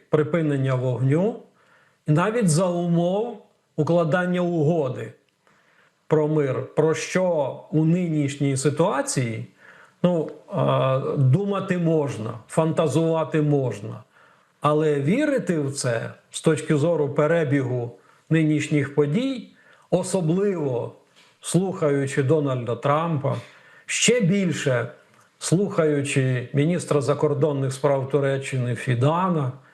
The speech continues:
про те, що дуже багато речей вже погоджені і так далі, навряд чи доречно.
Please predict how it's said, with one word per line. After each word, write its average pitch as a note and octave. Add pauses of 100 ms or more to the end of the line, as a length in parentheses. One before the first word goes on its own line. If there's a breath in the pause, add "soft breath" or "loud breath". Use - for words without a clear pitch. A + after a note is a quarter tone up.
про C#3
те, D3+
що B2+
дуже C3+
багато C3+
речей C3+
вже B2+
погоджені B2+
і C3+
так B2
далі, F#3+ (800 loud breath)
навряд E3+
чи F3
доречно. D#3